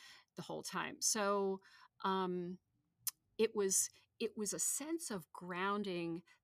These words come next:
that was very much, uh, you know, in that pelvis, but then beyond that pelvis, like, deep into the legs, deep into the earth,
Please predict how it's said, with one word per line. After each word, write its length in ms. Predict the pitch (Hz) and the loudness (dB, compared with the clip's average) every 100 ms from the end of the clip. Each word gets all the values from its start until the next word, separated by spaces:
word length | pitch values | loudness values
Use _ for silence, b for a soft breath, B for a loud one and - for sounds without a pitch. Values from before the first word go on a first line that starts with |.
| 160 | -8
that 180 | 170 156 - | -6 -6 -10
was 560 | 160 160 156 - - - 151 - | -6 -4 -4 -4 -6 -8 -10 -4
very 360 | 220 247 233 | -4 -2 -2
much, 640 | 190 180 190 - - - - _ b b - | 0 0 0 -2 -4 -6 -8 _ b b -8
uh, 380 | 160 151 135 113 - - b b b | -6 -4 -6 -8 -12 -20 b b b
you 180 | 180 | -6
know, 340 | 160 139 - - - _ _ _ _ _ _ - | -4 -4 -10 -14 -20 _ _ _ _ _ _ -2
in 220 | 233 247 | 2 2
that 180 | 214 185 - | 2 -2 -6
pelvis, 720 | - 226 214 208 208 - - b b - | -2 -2 -2 -2 0 2 0 b b -6
but 120 | 190 - | -6 -4
then 460 | 202 185 180 175 170 - _ _ - | -4 -2 0 0 -2 -6 _ _ -4
beyond 1040 | 160 151 151 156 165 170 165 165 160 165 | -2 -2 0 0 0 0 -2 -2 -2 -4
that 200 | 156 151 - | -6 -6 -8
pelvis, 580 | - 180 170 160 - - | -6 -2 -2 -4 -2 -2
like, 200 | - 123 - - | -2 -12 -14 -8
deep 220 | 190 190 185 | -6 -4 -2
into 260 | 175 - | -4 -4
the 100 | 165 | -8
legs, 400 | 160 170 143 135 - | -6 -6 -6 -8 -8
deep 220 | 214 302 | -10 -4
into 240 | 294 - | -4 -4
the 180 | 170 143 - - | -4 -8 -8 -2
earth, 640 | 170 185 - - - - | 2 2 -2 -8 -14 -18